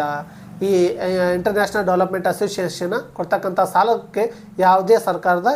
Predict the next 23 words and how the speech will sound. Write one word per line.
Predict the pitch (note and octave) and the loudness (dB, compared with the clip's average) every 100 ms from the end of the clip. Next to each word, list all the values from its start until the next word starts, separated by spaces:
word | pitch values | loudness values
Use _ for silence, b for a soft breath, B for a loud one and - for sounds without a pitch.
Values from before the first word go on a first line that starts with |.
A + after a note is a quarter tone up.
| G3 | 0
ಜಾಮೀನಿನ | F3+ F3 G#3+ G#3+ | 0 2 0 0
ಅವಶ್ಯಕತೆ | G#3+ G3 - F#3+ F#3+ | 0 0 -2 -2 0
ಇಲ್ಲ | G#3 A#3 | 0 0
ಮತ್ತು, | F#3+ C#4+ D#4+ B B - | -2 -6 -8 B B -4
ಆ, | F#3 F#3 F3+ | 0 0 0
ಸೆಕ್ಯೂರಿಟಿ | E3+ G#3 A3+ F3 D#3 | -2 0 0 0 -4
ಖಾತ್ರಿಯ | F3 G3+ G#3 G#3+ | -2 0 2 4
ಅವಶ್ಯಕತೆಯೂ | G3 G3 - F#3 F3+ A3 F4+ B B _ | 4 0 -4 -4 -2 -2 -6 B B _
ಇರುವುದಿಲ್ಲ. | F3 F3+ E3+ E3 D#3+ D3+ F#3 _ _ _ _ b b b b b | -4 -2 -2 -2 -2 -2 -8 _ _ _ _ b b b b b
ನೆಕ್ಸ್ಟ್ | D4+ - | -2 0
ಬರ್ತಕ್ಕಂಥದ್ದು | B3 A#3+ G3+ F#3+ G3 E4 - - - | 0 0 0 0 0 -2 -6 -14 -2
ಸಾಲ | B3+ F4+ F#4+ | 0 0 0
ಪಡೆದ | C#4+ C#4+ A#3 | 2 2 2
ದೇಶಗಳು | A#3+ C4 G#3+ A3+ D4 - | 2 2 4 4 2 -2
ತಮ್ಮ | A3 A3 | -2 -2
ಕರೆನ್ಸಿಯಲ್ಲಿಯೇ | A3 G#3+ D4+ D4 A#3+ A#3 C4 G3+ | 0 2 2 2 2 4 4 4
ಸಾಲ | A#3+ C4 | 2 0
ಮರುಪಾವತಿಯನ್ನ | D#4+ C#4 C#4 B3 A#3+ A#3 G3 A3 G#3+ | 2 0 2 2 2 2 0 0 0
ಮಾಡಬಹುದಾಗಿದೆ. | G3+ G#3 G#3 F#3 F3+ F3 D#3+ D#3+ - - | 2 2 2 2 2 0 0 -6 -8 -8
ಈ | B3+ | -2
ಎಲ್ಲ | C4+ C#4 F4 F4 | 2 2 2 2
ಕಾರಣದಿಂದಾಗಿ | C#4 B3+ A#3 A3 G3 G3 C4+ | 2 2 0 0 2 2 0
ಸಂಘದ | - A#3+ C#4+ | 0 0 2